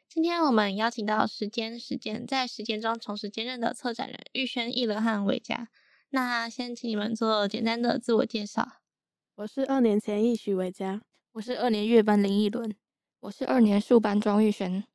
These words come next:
Speaker 1: 好，那可以先请你们介绍一下这次书展的主题内容吗？
Speaker 4: 这次的书展是一个探索时间的旅程。小时候，我们常常期待着时间线的另一端是什么；然后渐渐长大之后，往往因为一些事情而遗憾。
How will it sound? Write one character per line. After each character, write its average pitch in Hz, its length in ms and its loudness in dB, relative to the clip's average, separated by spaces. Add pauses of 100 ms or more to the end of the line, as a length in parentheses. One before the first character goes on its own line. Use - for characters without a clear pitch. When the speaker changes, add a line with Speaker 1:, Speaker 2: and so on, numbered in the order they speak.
Speaker 1:
好， 226 240 0
那 349 260 6
可 330 140 2
以 262 140 2
先 262 180 -2
请 254 160 -4
你 233 60 4
们 202 320 2
介 220 180 0
绍 214 160 2
一 208 60 -2
下 208 160 0
这 202 120 -4
次 202 300 -2
书 202 180 -2
展 208 220 -2
的 - 220 -6
主 - 160 -6
题 - 160 -6
内 202 180 -4
容 - 180 -2
吗？ - 260 -6 (680)
Speaker 4:
这 277 140 -12
次 294 180 -8
的 240 140 0
书 240 220 2
展 220 240 -2
是 226 120 -4
一 208 120 0
个 190 240 -2
探 247 200 -4
索 - 220 -6
时 - 180 -8
间 196 160 -4
的 208 80 -2
旅 - 220 -8
程。 - 180 -16 (480)
小 214 180 -12
时 214 160 -6
候， 277 220 4
我 226 140 10
们 196 160 2
常 196 200 -2
常 202 220 0
期 202 220 -4
待 226 240 0
着 - 180 -2
时 196 240 -4
间 226 220 0
线 247 160 -4
的 190 80 0
另 208 200 0
一 208 60 0
端 196 180 0
是 208 120 -4
什 - 180 -10
么； - 80 -8 (560)
然 233 160 -8
后 202 60 -2
渐 277 180 2
渐 277 160 4
长 - 180 0
大 220 160 2
之 214 160 0
后， 214 280 4
往 196 180 4
往 190 180 2
因 202 120 2
为 214 100 4
一 208 100 0
些 208 200 -2
事 - 200 -6
情 - 240 -8
而 170 140 -2
遗 - 180 -10
憾。 - 220 -8